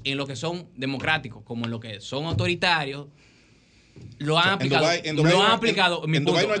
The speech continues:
Speaker 2: corrupción.
Speaker 1: lo, lo, lo han aplicado, lo han aplicado más fuerte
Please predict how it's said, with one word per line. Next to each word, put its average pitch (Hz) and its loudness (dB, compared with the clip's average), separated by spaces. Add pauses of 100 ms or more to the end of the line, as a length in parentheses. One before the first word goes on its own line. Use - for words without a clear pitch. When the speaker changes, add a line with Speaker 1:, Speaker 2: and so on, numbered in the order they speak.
(100)
Speaker 2:
corrupción. 170 0
Speaker 1:
lo, 175 2
lo, 175 2 (360)
lo 156 2
han 214 2
aplicado, 156 -4 (240)
lo 143 -2
han 175 0
aplicado 147 -6 (1300)
más 190 0 (340)
fuerte 269 -2